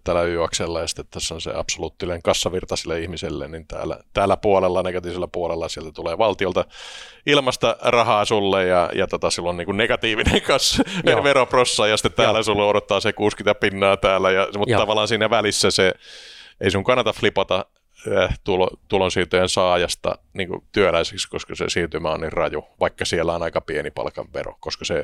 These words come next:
Speaker 1: menetetty kassavirta siis sitä
Speaker 2: Näistä
Speaker 1: tulonsiirroista.
Speaker 2: tuetuista.
Speaker 1: Niin.
Speaker 2: Joo, kyllä, juuri.
Speaker 1: Mut jos niinku halutaan rakentaa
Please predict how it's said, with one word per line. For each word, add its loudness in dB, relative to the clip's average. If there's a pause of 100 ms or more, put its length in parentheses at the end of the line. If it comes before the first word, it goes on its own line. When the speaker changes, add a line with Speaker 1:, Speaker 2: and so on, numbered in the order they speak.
Speaker 1:
menetetty -8 (760)
kassavirta -2
siis -2
sitä -8
Speaker 2:
Näistä -20
Speaker 1:
tulonsiirroista. -2
Speaker 2:
tuetuista. 2
Speaker 1:
Niin. 2
Speaker 2:
Joo, 4
kyllä, 2 (120)
juuri. -2
Speaker 1:
Mut -2
jos 2
niinku 0
halutaan 0
rakentaa 0